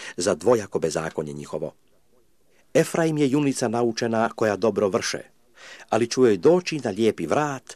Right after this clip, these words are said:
upregnuću Efraima, Juda će orati, Jakov će povlačiti. Sijte pravdu, žećete milost. Orite krčevinu, jer je vrijeme da tražite Gospoda, da bi došao i podaždio vam pravdom. Oraste pobožnost,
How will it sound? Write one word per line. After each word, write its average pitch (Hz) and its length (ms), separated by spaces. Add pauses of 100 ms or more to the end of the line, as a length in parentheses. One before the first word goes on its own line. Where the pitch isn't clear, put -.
(140)
upregnuću 147 600
Efraima, 117 560 (320)
Juda 135 380
će 110 200
orati, 110 500 (120)
Jakov 90 400
će 90 100
povlačiti. 82 720 (720)
Sijte 135 460
pravdu, 139 560 (140)
žećete 107 420
milost. - 500 (460)
Orite 131 380
krčevinu, 151 720 (320)
jer 185 180
je 180 100
vrijeme 135 560
da 104 140
tražite 98 500
Gospoda, 80 540 (180)
da 92 120
bi 87 100
došao 123 560
i 113 100
podaždio 80 640
vam 78 220
pravdom. 69 500 (1000)
Oraste 170 360
pobožnost, 135 760